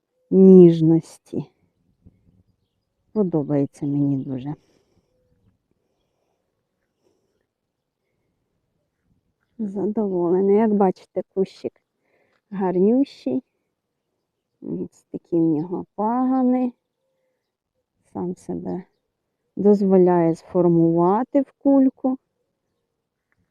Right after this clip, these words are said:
Гарний кущик. Рясно квітує,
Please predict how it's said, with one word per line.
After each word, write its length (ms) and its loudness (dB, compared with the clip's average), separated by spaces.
Гарний 640 -10
кущик. 720 -18
Рясно 460 -2
квітує, 680 -4